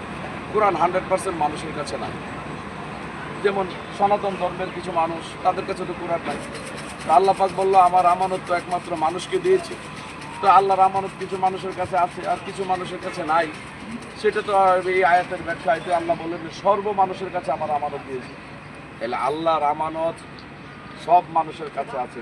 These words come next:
কোরআন আমানত নয়। এখন কিছু কিছু মানুষ বলে জ্ঞান আমানত, তো জ্ঞান তো পশু পাখির মধ্যে জ্ঞান আছে,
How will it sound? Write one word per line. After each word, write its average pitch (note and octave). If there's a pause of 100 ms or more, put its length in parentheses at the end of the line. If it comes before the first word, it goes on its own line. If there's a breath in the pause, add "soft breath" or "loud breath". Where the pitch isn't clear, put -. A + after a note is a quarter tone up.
(120)
কোরআন D3
আমানত C3+ (420)
নয়। D3 (1160)
এখন F3+
কিছু F#3
কিছু F#3+
মানুষ F3
বলে F3+
জ্ঞান E3
আমানত, D#3+ (960)
তো F3
জ্ঞান F#3
তো F#3+
পশু G3
পাখির F#3+
মধ্যে F#3
জ্ঞান E3+
আছে, D3+